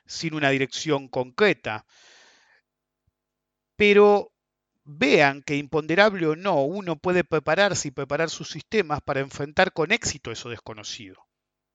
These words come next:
Primer impacto, tener un buen stop. En segundo lugar,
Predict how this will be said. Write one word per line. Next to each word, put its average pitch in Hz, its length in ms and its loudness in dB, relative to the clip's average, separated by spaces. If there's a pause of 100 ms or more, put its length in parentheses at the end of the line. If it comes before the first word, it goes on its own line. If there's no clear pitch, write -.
(140)
Primer 110 280 -12
impacto, 180 680 4 (100)
tener 117 220 -10
un 185 140 -10
buen 123 160 -4
stop. - 440 -2 (1400)
En 196 120 0
segundo 180 580 0
lugar, 110 340 -10